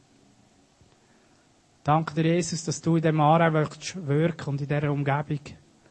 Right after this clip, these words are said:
Du liebst die Menschen. Wirk du, Heiliger Geist, ganz mächtig.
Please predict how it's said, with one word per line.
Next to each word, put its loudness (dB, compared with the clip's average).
Du -2
liebst 0
die -2
Menschen. -4
Wirk 0
du, 2
Heiliger 2
Geist, -2
ganz -4
mächtig. -10